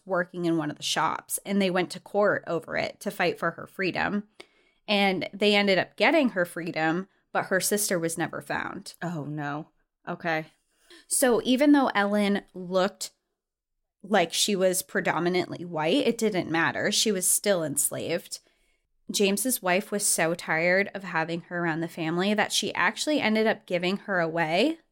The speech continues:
Speaker 1: as a wedding present to her daughter to be enslaved with her new family. She's being tre-, she, she's being treated like property. She gets traded.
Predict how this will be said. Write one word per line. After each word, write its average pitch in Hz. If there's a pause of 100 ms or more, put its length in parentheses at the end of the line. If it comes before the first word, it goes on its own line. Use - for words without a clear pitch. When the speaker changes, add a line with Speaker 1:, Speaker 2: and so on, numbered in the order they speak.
(160)
Speaker 1:
as 202
a 180
wedding 190
present 220
to 208
her 185
daughter - (220)
to 226
be 202
enslaved 165
with 165 (140)
her 170
new 156
family. - (500)
She's 233
being 214
tre-, 254
she, 285
she's 254
being 220
treated 180
like 147
property. -
She 202
gets 175
traded. 135